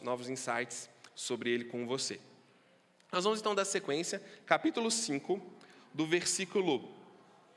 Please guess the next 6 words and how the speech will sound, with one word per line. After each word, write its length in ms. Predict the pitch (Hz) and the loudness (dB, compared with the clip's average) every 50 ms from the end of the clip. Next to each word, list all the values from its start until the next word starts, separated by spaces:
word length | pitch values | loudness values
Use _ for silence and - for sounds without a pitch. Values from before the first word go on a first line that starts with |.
| - - - - - - - | -20 -20 -20 -20 -16 -8 -2
seis 760 | - - - - 196 180 190 214 226 214 - - - - - - - - - - - - | 0 2 4 4 4 4 4 2 0 -2 -4 -4 -4 -6 -8 -10 -20 -20 -20 -20 -4 2
até 600 | - 165 170 - - 185 190 208 214 - - - - - - - - - | 4 4 4 6 4 4 4 4 2 -4 -12 -16 -18 -18 -20 -18 -14 -12
o 40 | |
final 560 | - - - 202 175 147 147 156 170 170 156 143 | -12 -8 -4 0 2 4 6 6 6 6 4 2
do 80 | 131 | 0
capítulo, 640 | - - 135 120 - 131 131 127 - 143 139 143 135 | 0 0 0 0 0 -4 -4 -4 -4 -4 -4 -4 -4